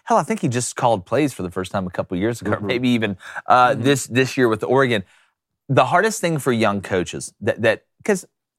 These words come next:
Speaker 1: ninety-nine percent of coaches are, are responsible for one side of the ball or the other, wh-, when they're coordinators, whatever,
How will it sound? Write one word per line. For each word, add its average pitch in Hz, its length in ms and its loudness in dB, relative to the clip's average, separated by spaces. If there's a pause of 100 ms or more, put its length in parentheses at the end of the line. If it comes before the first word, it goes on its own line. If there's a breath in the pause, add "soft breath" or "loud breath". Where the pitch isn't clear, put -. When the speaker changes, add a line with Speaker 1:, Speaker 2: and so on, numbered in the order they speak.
(320)
Speaker 1:
ninety-nine 185 640 2
percent 131 240 -4
of 117 60 -4
coaches 113 340 0
are, 104 140 4
are 101 140 2
responsible 107 420 -4
for 101 100 -6
one 101 220 -2
side 95 160 -2
of 92 80 -4
the 87 40 -6
ball 87 160 -4
or 80 60 -8
the 78 120 -10
other, 55 220 -12 (120)
wh-, 98 180 -4
when 101 140 -2
they're 85 140 -4 (120)
coordinators, 101 640 0 (240)
whatever, 101 420 2